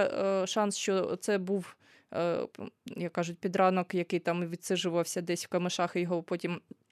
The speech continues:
е, здобули, але це може вказувати вже й на початок, е, т-, того, що почали, е, наприклад, теж підранка такого взяли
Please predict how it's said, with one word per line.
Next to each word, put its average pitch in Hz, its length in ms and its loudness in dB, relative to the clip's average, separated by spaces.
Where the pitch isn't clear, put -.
е, 185 180 -6
здобули, 277 600 2
але 269 460 4
це 254 220 2
може 233 240 4
вказувати 226 480 0
вже 220 240 2
й 226 60 2
на 208 120 2
початок, 202 600 -2
е, 185 360 2
т-, - 140 -4
того, 220 280 2
що - 380 0
почали, 202 600 2
е, - 60 -4
наприклад, 196 440 0
теж 196 200 2
підранка 180 420 0
такого 180 380 0
взяли 190 400 4